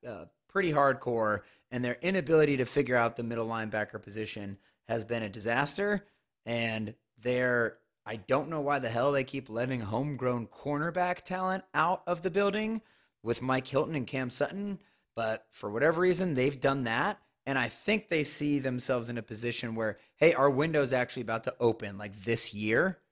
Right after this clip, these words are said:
and we need the defense to be ready." So we are signing veteran players like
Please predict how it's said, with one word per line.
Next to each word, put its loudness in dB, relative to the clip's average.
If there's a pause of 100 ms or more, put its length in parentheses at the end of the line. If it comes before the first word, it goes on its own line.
(760)
and 2 (220)
we 2
need 2
the 0
defense 0
to -4
be 0
ready." 0
So 4
we 2
are 6
signing 2
veteran -2
players -2
like -8